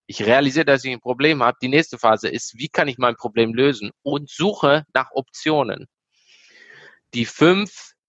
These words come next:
Methoden oder die fünf Lösungen, die ich heute umsetzen kann, um ein Problem zu lösen. Ne, das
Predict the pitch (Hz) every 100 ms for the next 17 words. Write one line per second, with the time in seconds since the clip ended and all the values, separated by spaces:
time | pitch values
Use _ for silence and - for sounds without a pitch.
0 | _ - 127 120 139 165 196 190 202 -
1 | 135 123 113 117 160 180 131 147 160 165
2 | 156 143 147 151 _ _ _ _ _ _
3 | _ - 95 - 127 143 123 - 120 160
4 | - 160 151 160 139 120 - 117 - 113
5 | 117 120 _ 123 127 117 120 120 110 117
6 | 120 - 90 87 82 - - _ 107 117
7 | 113 -